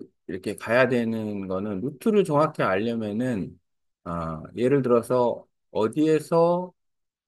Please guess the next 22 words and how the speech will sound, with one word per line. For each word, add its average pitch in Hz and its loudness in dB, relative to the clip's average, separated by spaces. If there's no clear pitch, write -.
출발할 208 6
때 160 -2
무엇이 139 0
보이는지, 98 -8
실제로 214 2
어운돌에서 143 0
출발할 165 0
때 107 -4
아침 110 -6
일찍 107 -10
출발했는데 117 -2
옅은 202 -2
연무? 151 -2
이런 151 0
게 156 2
좀 127 -2
있어가지고 120 2
이 110 -12
섬이 185 -2
거의 156 6
안 101 0
보였었어요. 110 -6